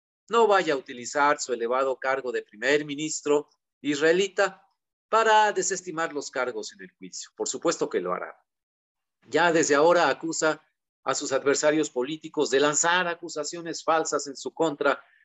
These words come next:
para acabarlo en el terreno político. Sí, en efecto, suena como amlo y como Trump.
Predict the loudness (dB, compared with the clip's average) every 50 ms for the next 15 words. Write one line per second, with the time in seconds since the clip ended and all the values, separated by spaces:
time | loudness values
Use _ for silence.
0 | _ -8 -4 0 0 0 2 2 2 4 4 4 2 2 0 -2 -2 -2 -6 -4
1 | -4 -4 -4 -4 -6 -6 -8 -8 -8 -6 -8 -8 _ -12 -20 -20 -20 -20 _ _
2 | _ -8 -4 -4 -4 -4 -6 -8 -10 -8 -8 -2 -2 -2 -2 -2 -4 -12 -12 _
3 | _ _ _ _ -12 -4 -2 -2 0 0 0 -2 -2 -6 -8 -6 -6 -6 -2 -2
4 | -2 -2 -2 -2 -4 -4 -4 _ _ -16 -16 -14 -14 -18 -16 -18 -14 -10 -10 -10
5 | -10 _